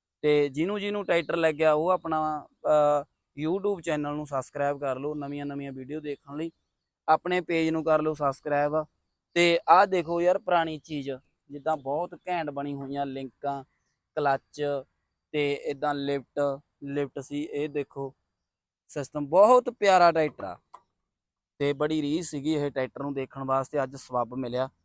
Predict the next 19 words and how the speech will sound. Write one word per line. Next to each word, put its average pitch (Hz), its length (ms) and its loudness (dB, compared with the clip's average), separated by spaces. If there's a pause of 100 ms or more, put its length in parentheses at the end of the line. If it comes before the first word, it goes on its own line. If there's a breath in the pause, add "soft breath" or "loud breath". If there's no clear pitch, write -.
(340)
ਤੇ 151 80 0
ਜਿਹਨੂੰ 151 280 -2
ਜਿਹਨੂੰ 170 240 -4
ਬਲੌਗ 143 300 0
ਵਧੀਆ 139 320 -4
ਲੱਗਿਆ 135 420 -4 (840)
YouTube 151 480 -6
ਚੈਨਲ 139 340 -6
ਸੈ-, 127 300 -4 (100)
ਸਬਸਕ੍ਰਾਈਬ 131 580 -6
ਕਰਨਾ 131 340 -8 (540)
ਤੇ 139 200 2
ਨਵੀਆਂ 175 340 -2
ਨਵੀਆਂ 170 280 -2
ਅਪਡੇਟਾਂ 147 460 -6
ਤੁਹਾਨੂੰ 147 220 -8
ਦਿੰਦੇ 131 280 -4
ਰਹਿਣੇ 147 280 -6
ਆ, 135 80 -10